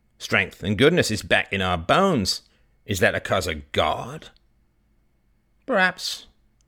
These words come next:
But I have no faith in that goodness. I have faith in food. Food gave us goodness.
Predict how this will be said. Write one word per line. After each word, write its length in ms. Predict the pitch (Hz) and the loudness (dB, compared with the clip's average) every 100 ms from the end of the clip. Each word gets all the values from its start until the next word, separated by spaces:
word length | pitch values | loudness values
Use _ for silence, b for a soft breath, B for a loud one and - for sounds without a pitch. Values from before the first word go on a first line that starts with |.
| _ - | _ -6
But 100 | - | -2
I 200 | 175 185 | 2 4
have 120 | 135 | 4
no 180 | 127 110 | 4 2
faith 360 | - 104 92 87 | 4 2 2 0
in 80 | |
that 280 | 82 123 104 | 0 0 -2
goodness. 460 | 87 71 82 - - _ - | -10 -10 -12 -14 -16 _ 0
I 440 | 117 101 80 - _ _ _ | 2 4 0 -8 _ _ _
have 180 | 87 87 | -4 -4
faith 500 | - 104 - - - - - | 0 0 0 -6 -20 -20 -10
in 200 | 87 78 | -8 -8
food. 640 | - - 147 120 78 - - _ _ _ _ _ _ _ _ _ | -12 2 4 4 0 -12 -20 _ _ _ _ _ _ _ _ _
Food 480 | - 190 233 196 123 | 2 10 10 10 6
gave 260 | 143 135 | 6 6
us 140 | 104 - | 4 0
goodness. 560 | 151 139 90 - - | 4 4 2 -12 -14